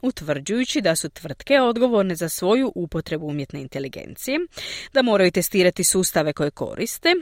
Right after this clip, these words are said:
da mora postojati ljudski nadzor i mogućnost izazivanja odluka koje umjetna inteligencija donese.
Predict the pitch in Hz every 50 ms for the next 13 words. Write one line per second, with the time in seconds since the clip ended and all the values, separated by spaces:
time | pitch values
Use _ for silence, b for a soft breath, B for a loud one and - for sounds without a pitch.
0 | 269 190 185 170 160 151 143 151 147 - - 175 220 269 - - 254 214 196 -
1 | 180 180 214 202 - - - 233 170 147 143 135 127 143 196 294 330 320 - 254
2 | 285 311 233 165 160 175 196 240 262 - - - 320 294 - - 214 220 190 196
3 | 180 170 160 180 214 262 311 359 330 285 196 143 139 143 160 214 269 - - 311
4 | 285 - - 143 147 165 208 233 - 175 151 147 156 165 - 214 202 208 202 -
5 | 240 247 220 170 143 139 - - 190 190 214 214 208 190 180 170 - -